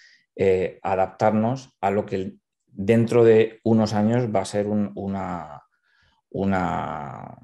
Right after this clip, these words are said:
una oportunidad nueva. Es decir, tener una, una ventana dentro, en un mundo que a día de hoy se está construyendo.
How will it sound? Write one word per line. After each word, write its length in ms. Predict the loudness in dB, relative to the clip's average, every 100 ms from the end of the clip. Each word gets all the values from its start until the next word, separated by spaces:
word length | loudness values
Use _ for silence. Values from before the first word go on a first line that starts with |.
| -8
una 200 | 0 2
oportunidad 600 | 4 2 0 -2 0 0 -2
nueva. 400 | -4 -2 -4 -8 _
Es 40 | -20
decir, 380 | -10 -4 -4
tener 400 | -2 0 0 -2 0
una, 640 | 2 4 4 2 -2 -8 _ _ _ -2
una 200 | 2 4
ventana 540 | 4 2 0 0 0
dentro, 280 | -2 -4 -4
en 120 | -4
un 120 | 0
mundo 600 | 0 0 0 0 -2 -6 -8
que 100 | -6
a 40 |
día 140 | -2 0
de 100 | 0
hoy 80 |
se 120 | -2 -6
está 260 | -6 -6
construyendo. 580 | -6 -8 -10 -10 -10 -12